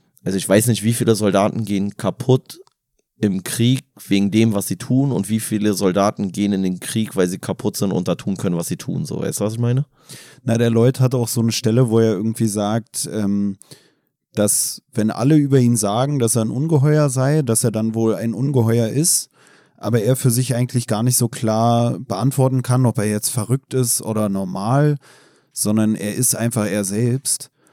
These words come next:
Speaker 2: Und da ist für mich halt auch so dieses Ding mit drin, dass halt auch jeder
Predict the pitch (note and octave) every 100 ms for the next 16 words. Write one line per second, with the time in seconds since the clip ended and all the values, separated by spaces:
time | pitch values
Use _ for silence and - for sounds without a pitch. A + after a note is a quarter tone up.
0 | _ _ _ A#2+ A2+ G#2+ - - _ _
1 | _ _ _ _ _ _ - G#2 A#2 -
2 | B2 A#2 A#2 A2 A#2 - B2+ A#2 A2+ -
3 | - A#2 C#3 C3 A#2 A#2 A#2+ B2+ B2+ -
4 | G2+ - A#2 A2+ A2+ A2 G#2 G2+ B2+ C3+
5 | C3 B2+ B2 A#2